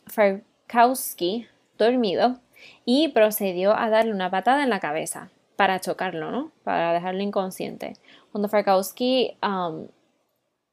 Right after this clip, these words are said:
no se queda inconsciente, pero he's like, "What the fuck?", se despierta,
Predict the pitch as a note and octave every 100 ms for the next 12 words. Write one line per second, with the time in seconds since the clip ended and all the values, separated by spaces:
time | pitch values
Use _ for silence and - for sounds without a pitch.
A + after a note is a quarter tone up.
0 | _ _ _ _ _ G#3+ G#3+ G#3+ A#3 A#3
1 | A3+ A#3+ C4+ C4 B3 G#3+ G3+ G3 F#3+ F#3
2 | G3+ F#3+ F#3 F#3 F3 A#3 G#3 - - F#3
3 | F#3 B3 A3+ G3+ F3+ -